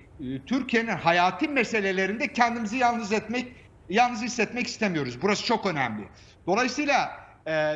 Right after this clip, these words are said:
Cumhur İttifakı milliyetçi muhafazakar bir hatta, e, Türkiye'nin bekasıyla ilişkili meseleleri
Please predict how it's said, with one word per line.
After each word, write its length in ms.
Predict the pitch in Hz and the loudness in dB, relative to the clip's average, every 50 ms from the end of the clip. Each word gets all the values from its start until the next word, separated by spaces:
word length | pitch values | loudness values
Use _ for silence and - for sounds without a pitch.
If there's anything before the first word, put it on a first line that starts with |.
| 151 135 | -4 -6
Cumhur 240 | - 156 180 240 311 | -8 -6 -4 -2 -2
İttifakı 640 | 311 311 - - - - 208 196 196 196 196 190 | -2 -2 -4 -4 0 2 2 2 2 0 -2 -4
milliyetçi 420 | 185 185 190 185 208 202 202 - 233 | -4 -4 -2 -2 0 -2 -2 -2 -4
muhafazakar 680 | 220 208 190 185 175 185 180 170 180 214 240 240 202 | -2 -2 0 0 0 -2 -2 -2 -2 0 0 2 2
bir 80 | 202 208 | 0 0
hatta, 880 | 156 - - 170 165 165 - - - 165 165 170 214 - - - - - - - - - - _ _ - | -2 0 2 2 2 2 0 0 2 4 6 6 4 2 -2 -10 -16 -18 -20 -20 -20 -20 -20 _ _ -2
e, 260 | 156 151 147 151 - | 0 2 2 0 0
Türkiye'nin 460 | 220 254 247 - 269 262 262 269 202 | -4 -6 -2 0 0 0 0 2 2
bekasıyla 580 | 190 196 190 196 196 202 190 196 - 240 240 254 | 2 2 2 4 2 2 2 2 0 -4 -4 -2
ilişkili 440 | 233 190 180 165 - - - 180 208 | -2 -2 -2 -4 -4 -6 -6 -4 -2
meseleleri 840 | 190 185 180 180 - 196 180 175 180 180 180 170 170 156 131 - | 0 0 0 2 2 2 2 2 2 0 2 2 2 0 0 -4